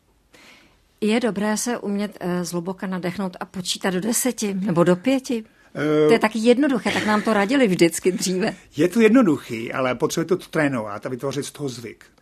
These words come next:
Speaker 2: A pak samozřejmě to děláte instinktivně automaticky. Ale je to jenom jedna mikročást, která, mm, víceméně nepřekryje to, co si o sobě myslím. Když mám velmi nízkou sebedůvěru, nedokážu pracovat vlastně se svou identitou, tak dech vám nepomůže.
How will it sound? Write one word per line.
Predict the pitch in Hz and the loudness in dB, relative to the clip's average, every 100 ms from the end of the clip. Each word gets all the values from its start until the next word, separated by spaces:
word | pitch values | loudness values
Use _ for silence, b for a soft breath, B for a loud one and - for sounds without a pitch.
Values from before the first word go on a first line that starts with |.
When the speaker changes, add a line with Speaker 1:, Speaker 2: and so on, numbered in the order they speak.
| b b b b | b b b b
Speaker 2:
A | 120 120 | -4 -4
pak | - 151 - - | 0 0 -2 -10
samozřejmě | - 151 147 147 | -6 -4 0 0
to | 143 | -2
děláte | 139 143 139 147 | 0 0 0 -2
instinktivně | 151 135 143 131 143 147 | -4 -6 -8 -6 -4 -4
automaticky. | 127 127 120 117 - - - _ - | -4 -8 -12 -12 -14 -16 -20 _ -8
Ale | 139 143 | -2 -2
je | 165 | -2
to | 185 247 | -2 0
jenom | 233 214 | 0 0
jedna | 190 196 185 | -2 -2 -2
mikročást, | 180 175 190 226 156 - 117 120 | -4 -6 -2 -2 -2 -6 -8 -8
která, | - 151 151 147 139 | -6 -2 2 2 0
mm, | 147 - 90 180 180 175 165 | -4 -10 -8 -8 -6 -6 -4
víceméně | 175 - 185 180 175 | -6 -4 -4 -2 -2
nepřekryje | 170 180 - 185 170 160 | -2 0 0 0 2 2
to, | 147 147 131 139 B | 2 4 4 2 B
co | - | -4
si | 156 - | -2 -2
o | |
sobě | 160 147 143 | -2 -2 0
myslím. | 151 - 113 | 0 -4 -8
Když | 113 - | -10 -6
mám | 139 | -2
velmi | 147 165 | -2 -2
nízkou | 160 156 - | -2 -4 -6
sebedůvěru, | 143 151 143 139 135 131 135 135 B B B B | -8 -4 -4 -2 -2 -2 -2 -4 B B B B
nedokážu | 139 156 156 147 147 | -2 0 0 0 0
pracovat | 135 143 123 143 131 | 0 -2 -2 -2 -2
vlastně | 131 - 139 | -4 -4 -6
se | 123 | -6
svou | 135 - 147 | -8 -6 -4
identitou, | 135 131 131 123 139 | -2 -4 -4 -4 -2
tak | 196 - | -2 -2
dech | 143 156 | -4 -2
vám | 156 | -2
nepomůže. | 127 110 117 110 104 | -2 -6 -10 -12 -16